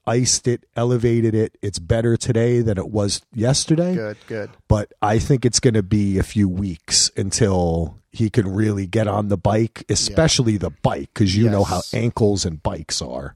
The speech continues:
Speaker 2: Yeah, I hurt my ankle
Speaker 1: Yeah.
Speaker 2: really bad this, this summer, this
Speaker 1: Yeah.
Speaker 2: last summer, riding bikes. Oh, that's so unfortunate because, yes, Lachlan has made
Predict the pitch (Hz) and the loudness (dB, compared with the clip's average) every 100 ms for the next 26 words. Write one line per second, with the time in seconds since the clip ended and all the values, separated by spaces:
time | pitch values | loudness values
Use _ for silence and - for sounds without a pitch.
0 | _ 127 143 202 151 156 143 120 170 175 | _ -2 0 2 2 0 -4 -4 -2 0
1 | 165 165 165 180 143 135 214 165 120 117 | 0 0 0 -2 -2 0 -2 -2 -4 -4
2 | 113 113 - - _ 135 131 - 156 214 | -6 -8 -8 -10 _ -6 -4 0 0 0
3 | 98 - 87 110 - 131 147 92 - - | -4 -2 0 -2 0 -2 -2 -6 -14 -20
4 | _ _ - - 107 104 101 101 - - | _ _ -8 -4 -4 -2 -2 -4 -8 -2
5 | 202 214 190 - - 196 190 170 - 175 | 2 2 2 -2 0 2 2 -2 -4 -2
6 | 185 165 151 - 131 - 143 117 117 147 | -2 -4 -6 -6 -10 -4 -4 -4 -2 2
7 | 127 - - 123 117 127 143 - 170 170 | 2 -2 -12 -6 -2 0 0 -2 0 0
8 | - - - 131 123 - - 131 120 123 | -4 -10 -6 -4 -4 -6 -12 -6 -4 -2
9 | 120 120 | 0 -2